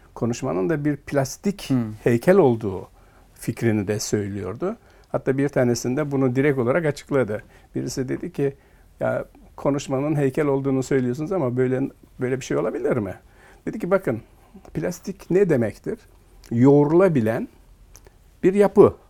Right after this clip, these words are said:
Speaker 1: Yani kaotik bir yapının daha sonra yoğrularak biçimlendirilmiş bir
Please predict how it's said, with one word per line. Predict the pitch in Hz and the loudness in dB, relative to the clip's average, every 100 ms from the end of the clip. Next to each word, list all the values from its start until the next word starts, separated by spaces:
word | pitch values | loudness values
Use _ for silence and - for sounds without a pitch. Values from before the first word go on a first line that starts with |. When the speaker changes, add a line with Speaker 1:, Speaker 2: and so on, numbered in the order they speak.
| _ - - | _ -20 -4
Speaker 1:
Yani | 165 143 127 | 0 0 0
kaotik | - 170 151 135 - | 4 4 4 -4 -4
bir | 117 | 0
yapının | 113 107 123 185 269 - - - | 0 0 -2 -2 -6 -12 -18 0
daha | 175 170 | 4 4
sonra | - 123 123 226 - _ - | 2 0 0 -2 -8 _ 2
yoğrularak | 165 170 143 117 123 180 | 6 6 6 4 2 0
biçimlendirilmiş | 151 143 - 147 147 143 123 139 180 - | -2 -6 2 4 6 4 0 -4 -6 0
bir | 156 147 | 0 0